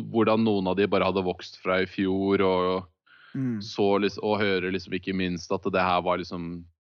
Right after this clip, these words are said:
Speaker 1: at det lille besøket vi hadde der var til, eh, til oppmuntring og motivasjon, da. Det var jo veldig fett.
Speaker 2: Mm, ikke sant?
Speaker 1: Så,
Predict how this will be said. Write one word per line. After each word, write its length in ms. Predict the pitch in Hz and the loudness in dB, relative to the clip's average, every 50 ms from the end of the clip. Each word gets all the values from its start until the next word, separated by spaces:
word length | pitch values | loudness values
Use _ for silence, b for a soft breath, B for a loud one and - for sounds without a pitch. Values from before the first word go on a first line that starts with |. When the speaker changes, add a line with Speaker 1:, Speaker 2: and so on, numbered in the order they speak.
| _ _ _ _ _ _ _ _ - | _ _ _ _ _ _ _ _ -12
Speaker 1:
at 160 | - 110 - - | -12 -10 -2 2
det 160 | 113 110 107 | 2 4 4
lille 220 | 107 101 101 98 | 2 2 0 -2
besøket 500 | 92 107 98 - 104 92 90 - 104 95 | -4 -6 -6 -4 -4 -4 -4 -6 -6 -4
vi 140 | 92 95 92 | -2 -2 0
hadde 260 | 92 101 98 82 90 | 0 0 -2 -2 0
der 140 | 90 95 95 | 0 0 0
var 320 | 90 85 92 90 90 92 92 - _ _ _ _ _ _ _ _ _ | 0 0 0 2 2 0 -2 -6 _ _ _ _ _ _ _ _ _
til, 120 | - 107 | -4 -2
eh, 880 | 98 98 98 98 95 95 95 92 92 92 90 95 95 92 92 92 92 92 92 92 - | 0 0 0 0 0 0 0 0 -2 -2 -2 -2 -2 0 -2 -2 -4 -6 -8 -10 -4
til 160 | - 113 95 90 | -2 -2 -2 -2
oppmuntring 480 | - _ - 101 95 90 101 101 95 92 | -6 _ -2 -2 0 0 -2 -2 -2 -2
og 460 | - 90 90 87 87 90 90 90 90 | -2 0 0 2 2 2 0 0 0
motivasjon, 720 | 92 95 92 - - 95 95 - - 117 117 127 165 82 | 0 -2 -2 -2 -2 -2 -2 -2 -2 -2 -2 -2 -2 -4
da. 60 | 98 95 - _ _ _ _ _ - | -6 -8 -8 _ _ _ _ _ -6
Det 200 | - 107 110 107 | -2 0 2 2
var 160 | 101 101 95 | 2 2 2
jo 80 | 92 87 | 0 -2
veldig 240 | 82 85 82 - - | -4 -6 -8 -10 -8
fett. 380 | - - - - - - - _ _ _ - | -8 -10 -10 -12 -18 -20 -20 _ _ _ -8
Speaker 2:
Mm, 340 | 147 143 139 135 127 135 131 - _ | -6 -6 -6 -6 -8 -10 -16 -18 _
ikke 220 | 123 113 - - 147 | -18 -18 -16 -16 -14
sant? 180 | - 147 143 | -10 -10 -6
Speaker 1:
Så, 640 | 151 110 101 101 98 98 98 95 95 95 98 101 104 | -2 0 0 2 2 2 2 0 0 -2 -4 -8 -14